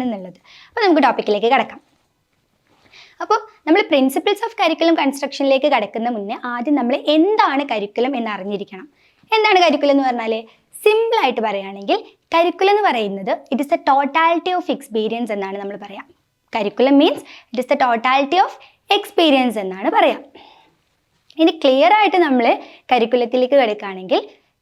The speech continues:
കരിക്കുലം എന്ന് പറയുന്ന വേർഡ് ഡിറൈവ് ചെയ്തിട്ടുള്ളത് കുറേറെ എന്ന് പറയുന്ന ലാറ്റിൻ വേർഡിൽ നിന്നാണ്. ശ്രദ്ധിക്കുക, കരിക്കുലം എന്ന് പറയുന്ന വേർഡ് ഡിറൈവ് ചെയ്തിട്ടുള്ളത് ലാറ്റിൻ വേർഡ് ആയിട്ടുള്ള കുറേറെ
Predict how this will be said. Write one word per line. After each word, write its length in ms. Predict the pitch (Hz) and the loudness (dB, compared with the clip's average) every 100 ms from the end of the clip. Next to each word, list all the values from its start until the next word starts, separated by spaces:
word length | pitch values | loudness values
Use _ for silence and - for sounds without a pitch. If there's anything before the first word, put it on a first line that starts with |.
| - | 0
കരിക്കുലം 420 | 349 359 - 415 | 0 0 0 0
എന്ന് 120 | 440 415 | 0 0
പറയുന്ന 340 | 320 262 254 254 202 | 0 0 -2 -2 -2
വേർഡ് 380 | 208 220 214 277 - 214 | -2 0 0 -2 -2 -2
ഡിറൈവ് 420 | 233 226 254 370 403 | 0 0 -2 -2 0
ചെയ്തിട്ടുള്ളത് 600 | 294 214 208 196 185 180 349 - - _ _ - | 0 -2 -4 -8 -8 -2 -2 -4 -20 _ _ -2
കുറേറെ 440 | 392 403 415 415 440 | 2 2 4 2 2
എന്ന് 100 | 427 | 0
പറയുന്ന 340 | 294 226 214 220 370 - 247 | -2 -4 -6 -8 -10 -4 0
ലാറ്റിൻ 480 | 247 254 262 - 330 277 | 2 0 -2 2 4 4
വേർഡിൽ 300 | 202 202 214 214 | 0 -2 -2 -4
നിന്നാണ്. 300 | 185 180 175 165 _ _ _ _ _ _ _ - | -6 -12 -18 _ _ _ _ _ _ _ _ -18
ശ്രദ്ധിക്കുക, 460 | 214 190 208 233 - - _ _ _ _ - | -8 -6 -2 0 -2 -8 _ _ _ _ -4
കരിക്കുലം 400 | 233 247 254 311 330 | -2 -2 -2 0 2
എന്ന് 100 | 392 | 4
പറയുന്ന 320 | 311 262 262 294 | 2 2 0 -2
വേർഡ് 240 | 233 233 285 240 | -2 -2 -2 0
ഡിറൈവ് 340 | 214 226 330 | 0 0 0
ചെയ്തിട്ടുള്ളത് 500 | 320 226 220 202 190 320 - 247 240 | -2 -4 -8 -8 -4 -6 -6 -6 -4
ലാറ്റിൻ 540 | 247 277 302 - 427 370 | -2 -2 -4 -2 0 0
വേർഡ് 240 | 254 226 220 | 0 0 0
ആയിട്ടുള്ള 480 | 202 196 - 196 202 311 - _ _ - _ _ | -2 -4 -4 -2 0 0 -4 _ _ -20 _ _
കുറേറെ 540 | 403 403 403 403 392 | 2 4 4 2 2